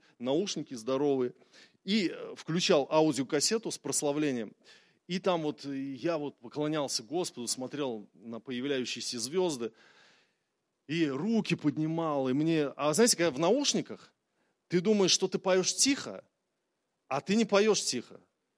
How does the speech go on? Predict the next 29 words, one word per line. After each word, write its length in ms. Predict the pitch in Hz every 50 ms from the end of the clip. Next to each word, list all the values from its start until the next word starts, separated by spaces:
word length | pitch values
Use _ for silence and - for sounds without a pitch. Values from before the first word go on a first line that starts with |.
| _ _ _ _ _ _ _
Ты 100 | - 233
поешь 340 | 220 220 208 208 208 170 147
громко, 460 | 147 180 196 196 180 147 - - 107
просто 320 | - 156 170 170 - -
вот 220 | 156 156 151 - -
ты 100 | 160 151
теряешься 500 | - - 180 180 175 151 135 - - 135
в 60 | 127
реальности, 540 | 151 190 233 269 269 202 - - - - 117
и, 420 | 104 101 117 120 123 127 123 120
ка-, 540 | - - 139 143 143 143 135 135 135 131 127 -
и 140 | 151 143
тебе 220 | 135 - 139 143 143
кто-то: 320 | - - 127 107 110 107
«Че 180 | - - - 165
ты 120 | - 135
орешь 340 | 127 131 143 139 123 110 -
там?» 120 | - - -
да? 200 | 104 123 143 - _ - - - - - - - - _ _ _ _ _ _
И 80 | - 131
я 240 | 131 120 165 185 180
потом 420 | 180 - 175 165 - 196 196 180
понял, 540 | - - 175 180 175 147 123 110 95 - - _ _ _ _ _ _
потому 220 | - 131 131 135
что 140 | - - 123
мама 320 | 139 151 151 143 127 120
мне 260 | 117 113 120 127 127
выскочила, 600 | 117 104 101 110 139 175 - - 139 - - 117 104
говорит: 200 | 101 117 104